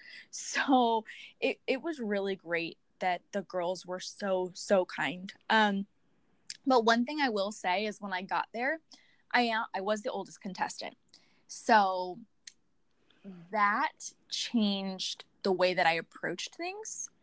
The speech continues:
And when I got there and I had a house mom and I had to check in all the time and we just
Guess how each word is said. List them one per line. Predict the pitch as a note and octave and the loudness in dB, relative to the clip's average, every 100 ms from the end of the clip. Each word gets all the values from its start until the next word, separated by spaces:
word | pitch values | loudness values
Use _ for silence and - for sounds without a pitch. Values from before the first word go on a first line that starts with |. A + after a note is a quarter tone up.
| _ _ _ _ - | _ _ _ _ 0
And | A#3 A3 G#3 G#3 G3+ | 2 4 2 0 -2
when | G#3 | -2
I | G#3 | 0
got | B3+ F4+ | 4 2
there | C#4+ G3 | 2 -2
and | G3 | -2
I | |
had | G3+ E3 | -2 -4
a | |
house | - A#3+ A#3+ A3 | 0 -2 -2 -4
mom | G3 F3+ | -4 -4
and | F3 | -6
I | |
had | F#3 E3+ | -6 -8
to | |
check | F3 - - | -8 -12 -4
in | B3+ C#4 | 2 4
all | A#3+ | 4
the | G#3 | 0
time | - G3+ F#3+ F#3+ F3+ E3 D3 - | -8 -8 -4 -4 -4 -6 -10 -8
and | F3+ F3+ E3+ E3+ E3 E3 D#3+ D#3 - | -6 -6 -10 -18 -20 -20 -20 -20 -8
we | G3+ G3+ | -4 -4
just | F#3 - | -6 -12